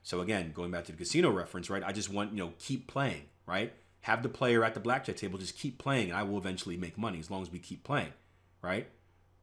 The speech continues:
If it's a player plays and then another person doesn't come for, like, five hours, then it's a different story. So frequency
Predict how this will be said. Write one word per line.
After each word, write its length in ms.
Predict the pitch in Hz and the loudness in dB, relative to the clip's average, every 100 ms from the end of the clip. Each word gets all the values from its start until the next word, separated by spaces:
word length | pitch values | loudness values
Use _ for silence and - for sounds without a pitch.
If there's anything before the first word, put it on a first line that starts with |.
| _ _ _ _ - | _ _ _ _ -6
If 160 | 110 107 | -2 0
it's 360 | - - - - | -2 -4 -6 -10
a 60 | |
player 320 | - 135 117 107 | -4 4 4 4
plays 640 | - 123 113 110 107 104 | 4 6 8 8 6 4
and 100 | 98 | 0
then 140 | 98 | 0
another 220 | 95 101 104 | 0 0 0
person 240 | 107 101 | -2 -2
doesn't 180 | 92 87 | -4 -2
come 160 | 104 | -2
for, 80 | 92 | 0
like, 160 | 92 87 | -4 -4
five 300 | - 90 92 | -2 0 8
hours, 480 | 208 160 104 104 - - _ 110 | 10 10 8 2 -4 -18 _ -2
then 120 | 117 | 0
it's 140 | 113 | 0
a 20 | |
different 320 | 95 101 85 82 | -4 -6 -6 -10
story. 360 | - 98 80 | -8 -8 -10
So 160 | - 98 | -10 -8
frequency 580 | 202 196 135 135 113 | -4 -4 0 2 2